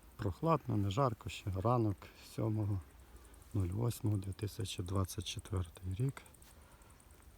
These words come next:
І от мені туди треба десь дойти, в той район. Вон туди.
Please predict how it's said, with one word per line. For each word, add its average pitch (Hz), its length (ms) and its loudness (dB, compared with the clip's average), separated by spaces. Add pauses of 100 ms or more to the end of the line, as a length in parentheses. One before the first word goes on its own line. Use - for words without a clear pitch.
(640)
І 135 60 -2
от 120 200 -4
мені 117 200 2
туди 110 300 -2
треба 107 260 -2
десь 92 180 -8
дойти, 98 340 -6
в 92 60 -4
той 98 240 -6
район. 90 400 -6 (720)
Вон 135 340 -8
туди. 92 300 -10